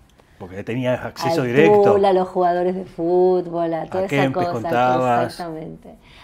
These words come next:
Speaker 2: A
Speaker 1: a
Speaker 2: ese
Speaker 1: Poi.
Speaker 2: mundo, a ese mundo que, que no era el mundo de una nena.
Speaker 1: Claro.
Speaker 2: Que mi mamá me vestía con un vestidito rosa, eh,
Speaker 1: No
Speaker 2: de
Speaker 1: camiseta.
Speaker 2: Mamina, que era un lu-,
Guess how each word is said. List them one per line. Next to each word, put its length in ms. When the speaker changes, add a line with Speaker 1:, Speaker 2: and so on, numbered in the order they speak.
Speaker 2:
A 60
Speaker 1:
a 40
Speaker 2:
ese 140
Speaker 1:
Poi. 300
Speaker 2:
mundo, 320
a 200
ese 200
mundo 360
que, 380
que 120
no 100
era 160
el 120
mundo 340
de 80
una 120
nena. 520
Speaker 1:
Claro. 260
Speaker 2:
Que 120
mi 80
mamá 240
me 120
vestía 420
con 140
un 100
vestidito 520
rosa, 540
eh, 560
Speaker 1:
No 220
Speaker 2:
de 140
Speaker 1:
camiseta. 180
Speaker 2:
Mamina, 460
que 60
era 100
un 160
lu-, 280